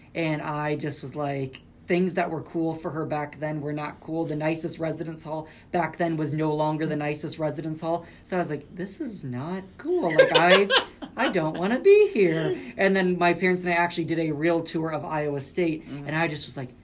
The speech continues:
Speaker 1: "This is amazing. This is so cool."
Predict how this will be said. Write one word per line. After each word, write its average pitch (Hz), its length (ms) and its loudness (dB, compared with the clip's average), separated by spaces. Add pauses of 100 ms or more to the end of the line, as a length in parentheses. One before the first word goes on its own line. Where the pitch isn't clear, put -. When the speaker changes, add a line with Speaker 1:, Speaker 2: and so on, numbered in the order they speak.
(140)
Speaker 1:
"This 135 240 -12
is 135 100 -10
amazing. 262 680 -6
This 175 220 -8
is 208 120 -8
so 254 220 -4
cool." 320 400 -2